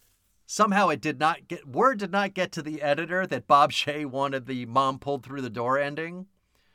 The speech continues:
which nobody else wanted. So in the middle of them screening this movie, he calls the editor who's up in the booth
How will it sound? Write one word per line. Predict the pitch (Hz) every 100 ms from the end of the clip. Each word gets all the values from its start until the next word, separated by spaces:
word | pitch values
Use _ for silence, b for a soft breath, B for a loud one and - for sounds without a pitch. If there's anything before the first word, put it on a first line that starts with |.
| _ _ -
which | 131 -
nobody | 139 139 139
else | 131 127 -
wanted. | 120 123 135 180 180 b b b b b b _
So | - 151 143 - -
in | 202 233
the | 220
middle | 175 202 196 180
of | 143 143
them | 147 143 127
screening | - 170 180 165 131
this | 123 -
movie, | 165 156 117 101 98 - _
he | - 143
calls | - 165 180 143
the | 135
editor | 120 113 107 107 110 101
who's | 147 -
up | 151 143 -
in | 143
the | 123
booth | 101 151 131 -